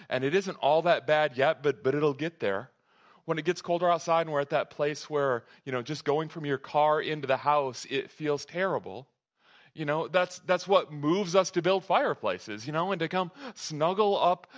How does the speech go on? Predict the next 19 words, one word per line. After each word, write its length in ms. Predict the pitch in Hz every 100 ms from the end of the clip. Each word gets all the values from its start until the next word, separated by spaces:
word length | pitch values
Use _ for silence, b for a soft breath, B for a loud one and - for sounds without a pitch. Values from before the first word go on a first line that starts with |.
| 226
by 220 | - 165 175
the 80 |
fireplace 680 | 156 151 170 175 - 147 139
where 120 | 160
we 100 | 156
can 160 | 160 165
see 300 | - 175 185
the 100 | 175
flicker 460 | - 165 170 202 180
of 160 | 113
light. 420 | 131 190 127 - _ _ _ _ _ _ _ B B
And, 220 | - 165 160
and 140 | 185
that 180 | 175 131
light 420 | 143 175 190 160
brings 400 | 165 175 160 139
heat, 340 | - 196 185 -
and 160 | 147
the, 200 | 147 139